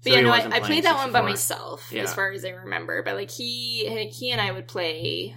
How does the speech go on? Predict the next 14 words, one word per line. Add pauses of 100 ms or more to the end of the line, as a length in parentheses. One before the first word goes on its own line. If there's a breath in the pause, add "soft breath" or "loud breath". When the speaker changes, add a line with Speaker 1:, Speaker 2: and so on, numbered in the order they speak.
(100)
Speaker 1:
um,
Star
Fox
Speaker 2:
Nice.
Speaker 1:
together.
That
was
a
big
one.
Speaker 2:
Yeah.
Speaker 1:
And
Diddy
Kong,